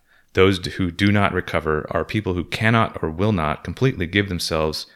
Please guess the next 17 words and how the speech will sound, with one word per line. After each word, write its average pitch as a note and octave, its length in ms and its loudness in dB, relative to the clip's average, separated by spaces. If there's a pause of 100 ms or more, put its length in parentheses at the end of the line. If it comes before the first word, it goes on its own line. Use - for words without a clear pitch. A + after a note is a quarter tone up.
(140)
to F#2+ 80 0
this G2 140 0
simple G#2+ 440 0
program." C#2 480 -2 (440)
Usually F#2+ 340 2
men F2+ 200 2
and F2 140 0
women E2 240 0
who E2 160 -2
are D2 120 2
constitutionally F2+ 880 -4
incapable F#2+ 680 0
of D#2 120 -4
being E2 200 -6
honest D#2 340 -8
with A#1+ 100 -14
themselves. - 520 -12